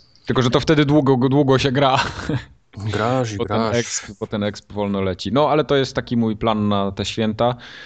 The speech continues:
Speaker 1: A przy okazji pewnie trochę Andrzeja po górach himalajskich pogonię.
Speaker 2: Andrzeja Gale, tak?
Speaker 1: Andrzeja Gale, tak.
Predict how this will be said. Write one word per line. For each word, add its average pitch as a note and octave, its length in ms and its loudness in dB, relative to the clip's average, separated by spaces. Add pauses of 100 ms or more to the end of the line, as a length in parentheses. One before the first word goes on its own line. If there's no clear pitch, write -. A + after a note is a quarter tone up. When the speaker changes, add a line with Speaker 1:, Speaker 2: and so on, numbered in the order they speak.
(160)
Speaker 1:
A E3+ 280 4 (100)
przy - 200 0
okazji A3 360 0
pewnie D3+ 280 2
trochę B2+ 280 2
Andrzeja C#3 420 4
po C#3 120 0
górach C3 380 0
himalajskich B2 640 0
pogonię. A2+ 580 0 (580)
Speaker 2:
Andrzeja A2+ 540 -2
Gale, A#2+ 320 0
tak? A2+ 160 -4
Speaker 1:
Andrzeja B2 440 4
Gale, G#2 380 2
tak. G#2 460 -2